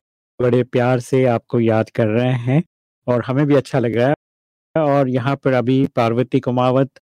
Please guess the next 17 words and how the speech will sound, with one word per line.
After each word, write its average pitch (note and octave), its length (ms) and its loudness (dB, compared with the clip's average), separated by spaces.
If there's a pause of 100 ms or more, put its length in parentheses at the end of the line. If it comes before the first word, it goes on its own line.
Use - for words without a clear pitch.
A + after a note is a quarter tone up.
(380)
उदयपुर C#3 480 0
से D3+ 140 -2
हमारे B2 240 0
साथ A#2+ 180 -2
जुड़ A2+ 180 0
गए A#2 100 0
हैं, C3+ 340 0 (180)
ये C3 140 0
भी A#2+ 140 0
अच्छे A#2 260 -2
सिंगर A#2+ 400 -2
हैं। D3 240 0 (480)
अब C3+ 240 -2
उनको C3+ 320 0
लास्ट B2 320 -2
में C#3 80 2
सुनेंगे D3+ 560 -2